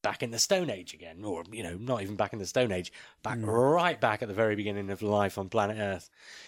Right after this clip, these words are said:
Speaker 1: You know, we've gone from stories where they took the history very seriously, and Doctor Who was supposed to be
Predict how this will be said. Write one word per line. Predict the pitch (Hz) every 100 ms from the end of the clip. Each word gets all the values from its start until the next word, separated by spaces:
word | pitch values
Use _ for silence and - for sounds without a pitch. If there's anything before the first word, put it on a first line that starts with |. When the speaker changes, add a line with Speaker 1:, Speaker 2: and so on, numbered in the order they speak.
| -
Speaker 1:
You | 214
know, | 202 196 - - - -
we've | - 151 -
gone | 185 151 151 147
from | 135 151 139 127 131 113
stories | - - 185 147 98 123 120 - _ _ _ -
where | 123 120
they | 110
took | 104 139 -
the | 104
history | 107 131 - - 80 98 110 _ _ _ _ _ _
very | 160 175 120
seriously, | - 90 82 82 82 - 85 82 127
and | 139 113
Doctor | 135 - 113
Who | 123 107
was | 101 - - - _ _ -
supposed | - 113 139 127 -
to |
be | 107 107 107